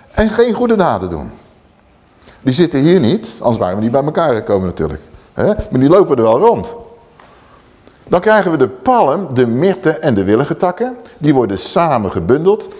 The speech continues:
En zo kunnen de goede eigenschappen van de een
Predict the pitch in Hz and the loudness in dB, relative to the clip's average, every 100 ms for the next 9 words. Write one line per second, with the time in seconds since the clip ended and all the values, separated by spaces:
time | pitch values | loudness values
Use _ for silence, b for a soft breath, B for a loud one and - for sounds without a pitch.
0 | B 151 139 170 214 220 190 143 107 - | B -4 0 2 2 2 0 2 0 0
1 | 277 311 - 170 208 208 - 240 - 269 | 0 0 2 -2 -2 -4 -4 -4 -2 -4
2 | 269 - B B B B - 139 87 92 | -6 -16 B B B B -6 -4 -2 0
3 | 123 214 | 0 -2